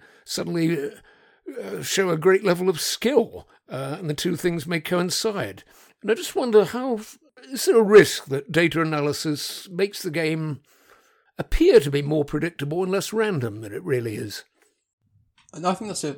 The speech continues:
Speaker 2: I think that's a fair, a fair point. And I, th-, I think to, to use your example, I think as you, as the standard of the game increases,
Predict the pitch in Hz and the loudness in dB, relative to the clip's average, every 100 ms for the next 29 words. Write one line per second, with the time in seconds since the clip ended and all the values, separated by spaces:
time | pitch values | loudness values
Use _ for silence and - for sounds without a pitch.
0 | - 139 170 120 127 143 123 107 107 _ | -10 -6 -4 -4 -4 0 2 0 -4 _
1 | _ 123 - 113 - 135 95 - - - | _ -8 0 -2 0 -4 -4 -10 -20 -12
2 | 117 - 117 135 147 156 135 - - - | -12 -6 -4 0 2 2 -2 -10 -10 -4
3 | 117 - 123 131 127 123 107 123 123 117 | -4 -4 -2 2 2 2 0 -2 -4 -4
4 | 104 123 110 - 131 127 120 117 110 - | -4 -6 -8 -2 -2 -2 -6 -8 -10 -14
5 | _ _ _ _ - 127 120 123 - 139 | _ _ _ _ -2 -2 -2 -4 0 2
6 | 127 120 117 107 113 117 107 104 - 107 | 2 0 -6 -6 -4 -4 -6 -12 -8 -4
7 | 101 - - - | -2 -4 -6 -10